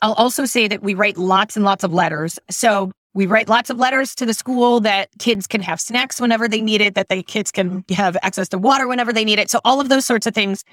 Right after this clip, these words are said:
kind of tie into that smoother transition to school, which may not have to do necessarily with central lines, but helps with that transition in the family. In terms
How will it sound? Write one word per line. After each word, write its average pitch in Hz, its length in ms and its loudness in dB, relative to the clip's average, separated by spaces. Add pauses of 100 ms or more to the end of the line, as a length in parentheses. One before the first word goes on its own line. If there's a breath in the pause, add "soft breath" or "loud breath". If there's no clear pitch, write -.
kind 214 160 -2
of 190 80 -8
tie 208 240 -2
into 196 640 0
that 185 340 -2
smoother 226 480 4
transition 180 720 0
to 170 160 -2
school, 180 300 0
which 175 180 -2
may 208 100 2
not 196 200 2
have 185 160 0
to 175 80 -6
do 175 320 -2
necessarily 180 520 0
with 170 120 -2
central 170 320 -2
lines, 170 320 0
but - 240 -4
helps - 280 -4
with 180 180 -6
that 165 260 -2
transition 165 480 -4
in 151 80 -4
the 139 80 -4
family. 143 500 -4
In 208 120 6
terms 262 480 2